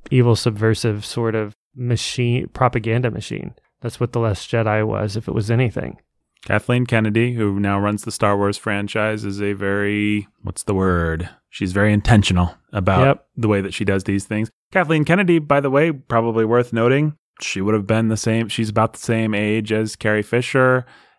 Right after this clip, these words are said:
Speaker 2: as Karen Allen, who played Marion.
Speaker 1: Yeah.
Speaker 2: She is the type of woman, she worked for Spielberg, she worked for George Lucas as a,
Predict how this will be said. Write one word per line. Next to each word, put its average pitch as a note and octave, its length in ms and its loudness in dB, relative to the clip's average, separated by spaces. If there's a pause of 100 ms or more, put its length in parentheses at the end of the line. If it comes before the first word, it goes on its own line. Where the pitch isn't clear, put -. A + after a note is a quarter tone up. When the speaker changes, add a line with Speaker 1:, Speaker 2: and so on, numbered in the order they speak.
Speaker 2:
as G2 440 -2
Karen G2 320 0
Allen, G#2+ 380 2
who G#2 100 0
played G2+ 340 -2
Marion. G2 380 0 (160)
Speaker 1:
Yeah. A2+ 60 -2
Speaker 2:
She E3 200 0
is D3+ 140 0
the C3+ 80 0
type D#3 300 0
of A#2+ 160 -2
woman, A2+ 280 2
she B2 140 0
worked A#2 280 0
for C3 120 -2
Spielberg, F2+ 680 -2
she A#2 120 0
worked G#2+ 240 2
for A#2 160 0
George F#2 320 0
Lucas F2+ 420 -2
as F#2+ 160 0
a, F2+ 140 -2